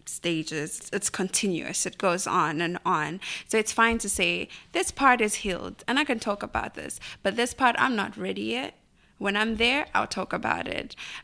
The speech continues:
Because I feel like when I first started speaking up,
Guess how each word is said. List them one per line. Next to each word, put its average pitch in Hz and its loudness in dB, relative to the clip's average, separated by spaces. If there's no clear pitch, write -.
Because 190 2
I 190 4
feel 202 2
like 196 2
when 214 0
I 214 4
first - 4
started 185 0
speaking 190 -2
up, 180 4